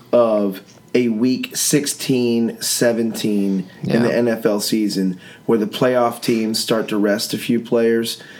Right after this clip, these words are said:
Speaker 1: and or some of the injured guys, or they play some of the younger guys and give them a chance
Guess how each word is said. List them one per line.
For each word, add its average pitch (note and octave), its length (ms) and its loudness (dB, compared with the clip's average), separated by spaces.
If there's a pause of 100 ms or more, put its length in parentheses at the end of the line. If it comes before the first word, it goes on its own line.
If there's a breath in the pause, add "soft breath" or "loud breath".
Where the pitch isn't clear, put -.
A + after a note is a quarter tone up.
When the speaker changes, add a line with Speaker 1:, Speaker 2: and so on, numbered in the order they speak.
(240 loud breath)
Speaker 1:
and A#2+ 300 2
or A#2 260 4
some A#2 180 0
of A#2 60 2
the A2 120 0
injured A#2 400 0
guys, G#2+ 580 0
or A2 200 2
they A2 140 2
play A2 340 0
some A2+ 260 -2
of G#2+ 60 -2
the G#2 100 2
younger G#2+ 420 0
guys A2+ 560 0
and A2 160 -4
give G#2 140 0
them G#2 140 0
a G2+ 40 0
chance G#2 640 -2